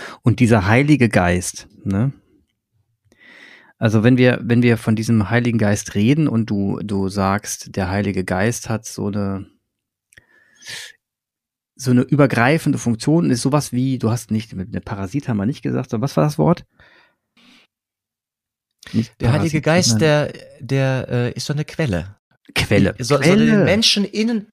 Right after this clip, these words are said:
Speaker 2: den Menschen innen wohnende Quelle.
Speaker 1: So, jetzt haben wir einen Punkt, der mich da ein bisschen,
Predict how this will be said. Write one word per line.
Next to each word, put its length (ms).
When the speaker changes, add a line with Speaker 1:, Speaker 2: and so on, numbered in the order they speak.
Speaker 2:
den 140
Menschen 420
innen 340
wohnende 600
Quelle. 380
Speaker 1:
So, 100
jetzt 200
haben 80
wir 120
einen 180
Punkt, 220
der 80
mich 140
da 80
ein 40
bisschen, 380